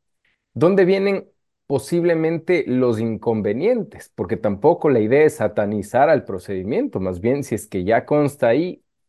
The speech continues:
críticos o a favor de, de, de este procedimiento, lo importante sería emplearlo. ¿Dónde vienen, eh, dónde vienen los, eh, los matices que hay que colocar aquí?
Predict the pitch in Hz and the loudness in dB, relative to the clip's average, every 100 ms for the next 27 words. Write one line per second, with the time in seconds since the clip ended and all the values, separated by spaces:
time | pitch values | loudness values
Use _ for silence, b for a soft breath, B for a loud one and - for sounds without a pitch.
0 | _ _ _ 123 151 165 160 143 - 110 | _ _ _ -4 -4 -2 -4 -4 -2 0
1 | 107 107 - _ 110 107 98 B B B | 0 -4 -16 _ -2 0 0 B B B
2 | B _ - - 113 113 147 160 123 98 | B _ -4 0 2 4 4 4 2 0
3 | 92 104 95 131 - 151 147 - 160 156 | -2 -6 -2 -2 -2 -6 -6 -4 -6 -4
4 | 143 139 156 135 131 127 123 156 151 143 | -4 -2 -2 0 -2 0 -2 -2 -4 -6
5 | - 123 143 135 120 87 104 156 208 - | -4 -4 -2 -4 -4 -4 0 0 -2 -6
6 | _ _ _ _ _ _ 165 196 185 196 | _ _ _ _ _ _ 0 4 4 2
7 | 190 190 190 - _ 123 117 110 107 104 | 0 -2 -4 -8 _ 0 2 2 2 0
8 | 104 101 95 95 113 135 151 143 151 156 | 0 0 -4 -6 -4 -2 -2 -2 -2 -4
9 | 147 113 95 - - - _ - 113 - | -4 -4 -4 -10 -18 -20 _ -8 -4 -4
10 | - 117 117 117 120 117 120 117 - 180 | -4 0 2 4 6 4 2 0 0 -4
11 | 175 123 - 135 131 127 113 104 98 139 | -2 -6 -2 0 0 -2 -2 -6 -2 0
12 | 117 - 185 | 0 -2 -6